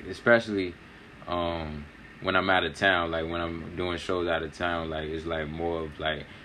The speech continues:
my energy is, like, different 'cause it's, like,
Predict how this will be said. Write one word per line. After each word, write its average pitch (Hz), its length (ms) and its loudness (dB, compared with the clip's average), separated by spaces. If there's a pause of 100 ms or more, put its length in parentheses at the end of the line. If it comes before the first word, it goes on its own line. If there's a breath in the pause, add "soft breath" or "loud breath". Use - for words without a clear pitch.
(140)
my 80 160 0
energy 87 420 -2
is, 78 100 -4
like, 76 300 -2
different 76 480 -6
'cause 78 140 -6
it's, 78 180 -6
like, 76 300 -2